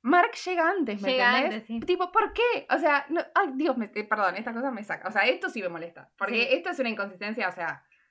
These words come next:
Speaker 1: a otro nivel, ¿me
Speaker 2: Sí,
Speaker 1: entendés?
Speaker 2: sí,
Speaker 1: Ya sé
Speaker 2: sí.
Speaker 1: que es ciencia ficción y que hay gente que, o sea, hay dioses y toda la bola, tipo, ya lo entiendo, pero cosas mágicas y qué sé yo, pero <laughs> esto no tiene sentido.
Speaker 2: Pero date cuenta, hermana, sí.
Speaker 1: Claro. O sea, con cero ganas lo hice, lo estaban <laughs> buscando a mí,
Speaker 2: Sí.
Speaker 1: ¿lo entendés? Tipo, bueno.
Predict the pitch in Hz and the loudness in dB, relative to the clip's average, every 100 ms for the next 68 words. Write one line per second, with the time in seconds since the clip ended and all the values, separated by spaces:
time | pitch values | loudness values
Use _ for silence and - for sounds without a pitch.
0 | _ - 190 220 208 170 165 160 - 247 | _ -2 0 0 -2 -2 -2 -2 -2 0
1 | 226 269 - 254 247 226 226 214 202 180 | 4 4 4 2 0 0 0 -2 -4 -4
2 | 226 226 196 202 208 208 190 175 165 151 | -2 -2 -2 -4 -4 -4 -2 -2 -2 -6
3 | 175 175 160 - _ _ 202 202 202 185 | -6 -4 -4 -6 _ _ -2 0 0 0
4 | 180 170 170 175 175 175 170 165 165 165 | 0 -4 -2 2 2 2 0 -4 -10 -8
5 | 175 180 180 180 156 160 175 165 - - | -6 -4 -2 -2 -2 -2 2 2 0 -12
6 | _ _ _ - 202 190 208 202 196 180 | _ _ _ -10 -2 0 2 2 2 -2
7 | 180 190 196 180 180 185 - - - 285 | -2 -6 -6 -4 0 2 2 2 2 2
8 | 233 277 262 208 170 214 220 226 233 247 | 4 2 0 -2 -10 -6 2 4 4 2
9 | 233 226 214 196 190 240 262 320 202 175 | 0 -4 -4 -4 -2 2 4 4 2 0
10 | 160 - _ _ 180 208 190 180 185 170 | -2 -8 _ _ -6 0 2 2 0 -2
11 | - 226 233 196 208 170 165 170 170 170 | -4 0 2 2 0 -6 -10 -8 -4 2
12 | 190 202 262 240 302 277 - 220 190 220 | 4 4 4 2 2 4 6 6 4 2
13 | 254 185 175 175 185 226 180 165 160 - | 0 0 -2 -6 -6 -8 -8 -6 -6 -10